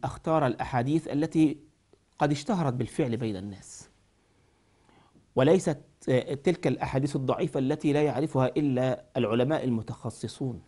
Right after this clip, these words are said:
فهي وإن كانت ضعيفة، لكن الحمد لله أنها لم تنتشر ولم تشتهر بين الناس، فلا حاجة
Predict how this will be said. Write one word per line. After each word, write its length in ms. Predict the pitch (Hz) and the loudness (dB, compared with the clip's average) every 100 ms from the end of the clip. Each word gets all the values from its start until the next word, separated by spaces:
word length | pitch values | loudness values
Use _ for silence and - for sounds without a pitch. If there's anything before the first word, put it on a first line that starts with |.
| - _ _ _ _ _ _ _ _ _ _ _ | -20 _ _ _ _ _ _ _ _ _ _ _
فهي 260 | - 139 165 | 0 6 6
وإن 260 | 151 120 135 | 6 4 2
كانت 300 | 156 143 131 | 0 0 0
ضعيفة، 560 | 123 104 120 139 175 - _ _ _ _ _ _ _ _ _ | -2 0 -4 -6 -10 -14 _ _ _ _ _ _ _ _ _
لكن 460 | 240 214 208 165 180 - _ _ _ _ _ _ - | 2 4 6 4 2 -10 _ _ _ _ _ _ -6
الحمد 340 | 143 - 185 143 | -2 0 2 4
لله 320 | 135 139 104 | 4 4 2
أنها 220 | 175 156 | 0 0
لم 140 | 160 | 0
تنتشر 640 | 165 143 127 120 - 139 139 _ _ _ _ _ _ _ | 0 0 0 -2 -2 -4 -8 _ _ _ _ _ _ _
ولم 200 | 143 170 | 2 2
تشتهر 500 | 180 165 - 160 143 | 2 -2 2 2 4
بين 180 | 139 170 | 2 2
الناس، 540 | 180 214 180 - - _ _ _ _ _ - | 2 0 -2 -8 -18 _ _ _ _ _ 0
فلا 240 | 185 180 | 6 6
حاجة 600 | 160 190 165 147 147 170 | 6 2 2 2 0 -4